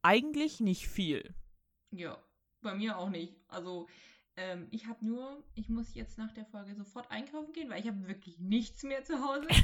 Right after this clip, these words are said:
Speaker 2: Also
Speaker 1: <laughs>
Speaker 2: wirklich
Speaker 1: Ist immer noch nicht
Speaker 2: nichts mehr.
Speaker 1: gegangen.
Speaker 2: Nein, bin ich nicht. Gestern hatte ich wahrscheinlich dieses typische, also ich hab mich verhalten, als wär's Ende des Monats irgendwie. Also quasi, also ich hab
Speaker 1: Mhm.
Speaker 2: Nudeln mit Käse gegessen,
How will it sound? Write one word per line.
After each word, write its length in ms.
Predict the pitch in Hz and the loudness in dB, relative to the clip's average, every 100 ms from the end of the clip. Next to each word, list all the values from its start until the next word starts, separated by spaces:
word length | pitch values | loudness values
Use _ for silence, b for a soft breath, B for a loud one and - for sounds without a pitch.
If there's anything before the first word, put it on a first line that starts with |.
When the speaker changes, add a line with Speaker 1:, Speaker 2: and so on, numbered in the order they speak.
| - 220 | 8 2
Speaker 2:
Also 160 | 226 | 0
Speaker 1:
<laughs> 240 | 220 175 180 | -2 -4 2
Speaker 2:
wirklich 200 | 220 262 | 6 8
Speaker 1:
Ist 80 | |
immer 140 | 262 262 | 8 12
noch 120 | 214 | 12
nicht 180 | 208 190 | 12 10
Speaker 2:
nichts 120 | 185 | 10
mehr. 160 | 208 214 | 12 12
Speaker 1:
gegangen. 560 | 269 - 233 - 202 | 8 6 6 6 6
Speaker 2:
Nein, 320 | 175 185 233 | 4 4 4
bin 120 | 220 214 | 2 0
ich 120 | 233 | -2
nicht. 240 | 240 - | -4 -4
Gestern 300 | 254 247 240 | -6 -4 -4
hatte 140 | 226 226 | -4 -6
ich 100 | 226 | -8
wahrscheinlich 400 | 220 214 220 - | -8 -4 -4 -6
dieses 420 | 208 202 196 190 - _ - - - - | -8 -8 -12 -14 -18 _ -20 -20 -20 -10
typische, 640 | 262 254 240 226 233 214 | -8 -6 -8 -10 -8 -6
also 160 | 214 220 | -6 -6
ich 140 | 226 | -6
hab 160 | 240 - | -8 -8
mich 100 | 226 | -6
verhalten, 400 | - 202 220 220 | -4 -4 -4 -4
als 120 | 214 | -6
wär's 180 | 202 208 | -8 -8
Ende 200 | - 226 | -4 -4
des 160 | 190 202 | -2 -4
Monats 480 | 185 214 285 349 | -4 -4 -4 -6
irgendwie. 320 | 403 359 359 359 | -10 -10 -10 -6
Also 180 | 214 226 | -4 -6
quasi, 500 | - 214 226 208 - | -4 -2 -2 -4 -6
also 140 | 226 | -6
ich 160 | 240 254 | -6 -2
hab 60 | 294 | 2
Speaker 1:
Mhm. 180 | 302 | 4
Speaker 2:
Nudeln 180 | 339 262 | 2 -2
mit 120 | 208 214 | -6 -6
Käse 380 | 214 254 254 262 | -4 -2 -4 -8
gegessen, 480 | 240 233 240 247 | -8 -8 -8 -10